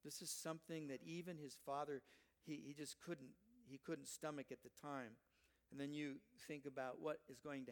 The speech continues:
happen in our days, what's going to happen. Um,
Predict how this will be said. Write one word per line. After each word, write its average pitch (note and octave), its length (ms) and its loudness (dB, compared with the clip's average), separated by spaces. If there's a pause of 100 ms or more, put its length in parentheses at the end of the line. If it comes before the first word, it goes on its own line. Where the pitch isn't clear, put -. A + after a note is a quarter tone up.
happen C3 400 -2 (540)
in C3 140 0
our C3+ 340 4 (120)
days, B2 460 -2
what's C#3 200 -6
going C#3 240 -2
to A#2+ 60 -4
happen. C3 540 -4 (680)
Um, A2+ 460 -8